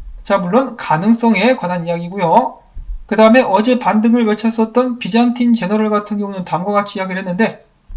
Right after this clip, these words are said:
사람들은 벌써 마음을 바꿨다. 어제는 죽는다고 아우성을 치더니 이번에는 반등하니까 새로운 고점을 갱신하러 간다면서 벌써부터 들떠있다.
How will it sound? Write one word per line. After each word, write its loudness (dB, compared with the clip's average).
사람들은 4
벌써 2
마음을 4
바꿨다. 0
어제는 2
죽는다고 2
아우성을 0
치더니 -2
이번에는 -2
반등하니까 -2
새로운 -2
고점을 0
갱신하러 -2
간다면서 -4
벌써부터 2
들떠있다. 2